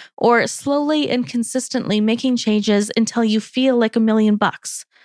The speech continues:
It just seems like a no-brainer to me. And yet we all just want to focus on this random number that often comes out of nowhere, this idea that in order to be healthy, we actually have to be at a certain number on the scale.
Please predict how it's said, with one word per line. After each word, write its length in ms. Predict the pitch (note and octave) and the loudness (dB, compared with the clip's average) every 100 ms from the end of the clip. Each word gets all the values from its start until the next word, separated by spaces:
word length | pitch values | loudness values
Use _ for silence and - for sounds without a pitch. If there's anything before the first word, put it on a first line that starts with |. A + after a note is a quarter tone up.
| _ _ - - _ - | _ _ -20 -20 _ -4
It 160 | C4 | -2
just 220 | - D4+ | 0 -4
seems 540 | - - C#4 D#4 D#4 - | -4 -4 0 2 0 0
like 180 | C4+ C4+ | 0 2
a 60 | |
no-brainer 800 | A#3+ A#3+ C4 C4 B3 B3+ C#4 B3+ | 2 4 2 0 0 0 2 0
to 160 | A#3+ A3+ | 0 0
me. 380 | G#3 E3+ D3 F#3 - _ - | 4 4 2 0 -8 _ -2
And 240 | A#3+ A#3 | 0 2
yet 500 | A3+ A#3+ C#4 A#3+ - - | 2 2 2 2 -2 -6
we 240 | A3 A#3+ - | -2 -2 0
all 220 | A#3+ C4+ | 0 0
just 220 | B3+ - - | -2 -4 -2
want 160 | A#3+ | 0
to 40 | A3+ | 0
focus 720 | - C4 C#4+ - G#3 G3+ - - | -2 0 0 0 0 0 -2 -2
on 260 | G#3 A3 | 2 2
this 340 | G#3 G3+ - - - - _ - | 2 2 -2 -14 -20 -20 _ -14
random 720 | - G3 G3+ A3+ C#4+ C#4+ C4+ B3 | -8 -2 0 2 2 4 4 4
number 440 | B3+ B3+ G#3+ G3 | 4 4 4 2
that 220 | G3 G3+ - | 0 -4 -2
often 380 | G#3 A#3 B3+ | -2 -2 -2
comes 300 | A#3 B3 A#3 | -2 0 0
out 120 | A3+ A3 | 2 2
of 80 | |
nowhere, 480 | G#3 G#3 A3 G3 F3 | 4 4 4 2 2
this 260 | F#3+ F#3 - - _ - | 0 -2 -4 -18 _ -2
idea 480 | A3+ G#3+ C#4 C4+ | -2 -2 0 0
that 320 | A3+ A3 G3+ - - | 2 0 0 -6 -8
in 160 | A#3+ A#3 | -2 0
order 280 | - A#3 C4+ | 2 2 2
to 180 | C4 A#3+ | -2 -2
be 160 | B3+ | 0
healthy, 440 | C4 A#3 A#3+ C4+ B3+ | 0 0 -2 0 0
we 160 | A3+ | 2
actually 360 | G#3+ A3+ - A#3 | 0 0 -2 0
have 220 | G#3 G#3 - | 2 0 0
to 100 | G#3+ | -2
be 340 | G#3+ G#3+ G#3+ | 2 2 4
at 160 | - G3 | 2 0
a 60 | |
certain 580 | F#3+ - A3+ G#3+ G#3 G3 | 0 0 -2 0 2 4
number 280 | F#3 F#3 F3+ | 4 4 2
on 140 | E3+ | 2
the 80 | D#3+ | 0
scale. 480 | - - D#3+ D3 | -2 0 2 2